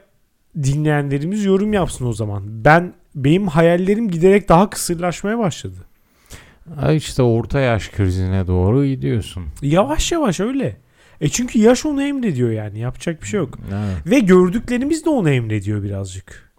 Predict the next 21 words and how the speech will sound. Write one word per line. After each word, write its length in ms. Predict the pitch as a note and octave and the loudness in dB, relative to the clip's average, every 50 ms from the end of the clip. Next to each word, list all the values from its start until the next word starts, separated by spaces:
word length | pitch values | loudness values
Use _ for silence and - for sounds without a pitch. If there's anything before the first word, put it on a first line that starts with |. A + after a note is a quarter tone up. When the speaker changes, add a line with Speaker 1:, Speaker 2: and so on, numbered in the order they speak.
| _ C3+ | _ -2
Speaker 1:
Yani 200 | B2+ C3 - F#2 | 0 2 2 2
Speaker 2:
Gördüklerimiz 680 | F#2 E2+ G2 F2+ - - F#2+ F#2 F#2+ G2 G2+ G#2 F#2 F#2 | 2 0 0 -2 -2 -2 -2 -2 0 0 -2 -2 -2 -2
derken? 480 | A2 A2+ C3 B2 - - D#3 E3+ F3+ - - - - - - - | -2 -2 -2 -4 -4 -4 -4 -4 -4 -8 -12 -20 -20 -20 -12 -6
Speaker 1:
E 80 | A#3 B3+ | -4 -4
işte 240 | B3 - - E4+ D4 | -2 0 0 0 0
bu 60 | D#4 | 0
zamana 300 | D4+ D4 A3+ F3+ D3 C3+ | 0 0 2 2 2 2
kadar 360 | - C3+ B2+ D3+ E3+ F#3 G3+ F#3+ | 0 -2 0 0 0 -2 -2 -6
şunlar 420 | - - - G#3 G3 G3 G3 F#3 | -10 -10 -10 -6 -4 -2 -2 -2
şunlar 300 | - - F#3 F#3 F3+ F3+ | -4 -6 -6 -4 -4 -2
olmadıysa 560 | F#3 F3+ E3 C3 A2+ G#2+ A2 G#2+ - - F3 | -2 -2 -4 -6 -6 -8 -8 -6 -6 -6 -6
bundan 280 | E3 D3+ C#3+ C3 A#2+ A2 | -4 -6 -6 -8 -8 -10
sonra 300 | - - A2 G#2+ A#2+ C#3 | -10 -10 -10 -8 -2 0
da 40 | E3 | 2
olmaz 600 | E3+ D#3+ D#3 D3+ D3 C#3 B2 - - - - _ _ _ _ _ _ - | 2 2 2 2 0 -2 -4 -6 -10 -14 -20 _ _ _ _ _ _ -6
mantığı. 560 | C3+ C#3+ C#3 C3+ A#2+ A2 - - B2 A2 G2 - - _ _ - | -2 0 0 0 -2 -4 -8 -10 -10 -10 -10 -14 -20 _ _ -4
Kafa 320 | - G3 F#3 - - D4+ D4+ | -2 0 0 0 -2 -2 -2
böyle 240 | D#4 D#4 D#4+ D4+ - | -2 -2 -2 -4 -2
çalışıyor 460 | - F3 C#3 B2 A2 - A#2 A2 G#2 | -2 -2 -2 -2 -2 -4 -4 -4 -4
yani. 260 | G2 F#2+ F#2 F#2+ F#2+ F#2+ - _ _ - | -6 -8 -10 -12 -14 -18 -20 _ _ -14
Speaker 2:
Hı. 100 | G#2 | -12